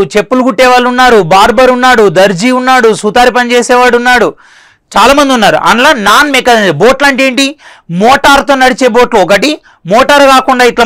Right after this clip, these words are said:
మనం తెడ్డు వేసుకుంటూ నడుపుతాం కదా, నాన్ మెకనైజ్డ్ మోటార్ లేని బోట్లు అన్నమాట, అదొకటి, వాళ్ళు కూడా ఉన్నారు. ఇప్పుడు ఏమన్నాడు? పద్దెనిమిది వాళ్ళలో వీళ్ళు కూడా ఒకటి. ఇక రెండు అర్థాలు వస్తాయి. నాన్ మెకనైజ్డ్ బోట్లు కలిగి ఉన్న మత్స్యకారులకు పూర్తి స్థాయి సహకారం అందించడం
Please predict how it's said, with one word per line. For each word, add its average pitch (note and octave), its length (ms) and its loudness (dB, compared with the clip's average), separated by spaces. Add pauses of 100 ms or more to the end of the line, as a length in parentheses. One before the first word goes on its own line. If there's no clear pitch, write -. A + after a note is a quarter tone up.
మనం G#3 100 -2 (100)
తెడ్డు A3+ 260 2
వేసుకుంటూ B3 320 0 (100)
నడుపుతాం A3 380 -2
కదా, D#3+ 120 0 (120)
నాన్ A#3 260 0
మెకనైజ్డ్ G#3 560 -2
మోటార్ A3+ 380 0
లేని G#3+ 220 -2
బోట్లు G3 240 0
అన్నమాట, C#3+ 320 -2 (420)
అదొకటి, F3 300 0
వాళ్ళు C4 200 2
కూడా C4 140 2
ఉన్నారు. A#3+ 220 -2 (760)
ఇప్పుడు A#3 160 0
ఏమన్నాడు? C#4 320 0 (140)
పద్దెనిమిది C#4 380 0
వాళ్ళలో C4 340 2
వీళ్ళు B3+ 180 0
కూడా F#3+ 140 2
ఒకటి. E3+ 180 -6
ఇక G3 160 -2
రెండు C4 160 -2
అర్థాలు B3+ 320 0
వస్తాయి. - 240 -8 (1000)
నాన్ C#4 300 0
మెకనైజ్డ్ C#4 500 0
బోట్లు B3+ 340 0
కలిగి A#3+ 200 0
ఉన్న A#3 180 -2
మత్స్యకారులకు A3 640 0 (120)
పూర్తి C4 340 -2 (100)
స్థాయి B3 280 0
సహకారం A3 420 0
అందించడం G#3 360 -2